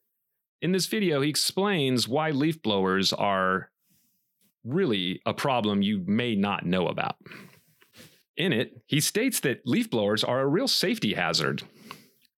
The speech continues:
The two-stroke engines whip up winds of two hundred miles an hour and create noise of up to a hundred and twelve decibels.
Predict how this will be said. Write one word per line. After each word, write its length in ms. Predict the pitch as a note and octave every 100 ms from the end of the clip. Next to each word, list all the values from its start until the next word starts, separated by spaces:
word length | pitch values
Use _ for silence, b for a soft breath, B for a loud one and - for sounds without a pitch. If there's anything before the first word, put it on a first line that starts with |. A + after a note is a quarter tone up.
| -
The 80 |
two-stroke 640 | A2 - G3+ G#3 - C#3+ -
engines 480 | B2+ C#3+ G2 F2 E2+
whip 240 | D#3 E3+
up 180 | E3+ -
winds 380 | B2 F3+ A2 F#3
of 160 | -
two 180 | - G#3
hundred 260 | G3 E3+ A#2+
miles 400 | B2 C3+ C3+ G#2
an 80 |
hour 340 | F#2+ B2+ F#2+ F2
and 180 | A#2 G#2+
create 320 | - D3+ B2
noise 520 | G#2 D3+ D3+ F#2+ F#2
of 200 | A#2+ G#2
up 160 | A2 -
to 160 | A#2
a 80 | F#2
hundred 560 | - - G#3 F#3+ F#3+ -
and 200 | A2 G#2+
twelve 480 | - B2+ B2+ A2
decibels. 640 | G2 A#2 A2 D#2+ - -